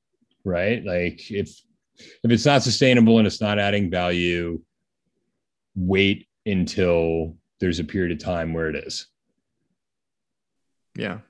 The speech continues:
Speaker 2: No, that makes sense. I mean, in that patience, you know, a lot can come out of having patience, um, whether it's, like, a product launch even.
Speaker 1: I
Speaker 2: Such as everything.
Speaker 1: I would say that that's one of the mistakes I've made.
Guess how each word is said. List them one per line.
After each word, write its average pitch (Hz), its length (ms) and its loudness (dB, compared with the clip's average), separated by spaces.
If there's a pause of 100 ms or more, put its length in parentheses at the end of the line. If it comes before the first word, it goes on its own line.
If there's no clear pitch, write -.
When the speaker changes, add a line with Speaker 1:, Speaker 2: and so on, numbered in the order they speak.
(600)
Speaker 2:
No, 110 140 -6
that 101 80 -4
makes 95 220 -8
sense. 92 420 -10
I 113 80 -4
mean, 131 180 2 (200)
in 160 160 6
that 147 200 6
patience, 147 680 0
you 117 120 -2
know, 104 140 2
a 107 60 2
lot 110 340 2
can - 80 -6
come 104 200 -4
out 95 120 -2
of 95 80 -8
having 92 240 -6
patience, 95 480 -6 (760)
um, 90 380 -6
whether 98 220 -2
it's, 95 140 -4
like, 80 120 -6
a 98 60 -8
product 95 400 0
launch - 300 -6
even. - 340 -8 (1500)
Speaker 1:
I 120 180 4
Speaker 2:
Such 131 200 4
as 98 100 -4
everything. 95 440 -4 (440)
Speaker 1:
I 143 120 4
would 117 340 2
say 110 500 2
that 92 140 -4
that's 98 240 -6
one 110 140 2
of 92 60 0
the 80 300 -2
mistakes 90 500 -4
I've 82 220 -4
made. 90 300 -4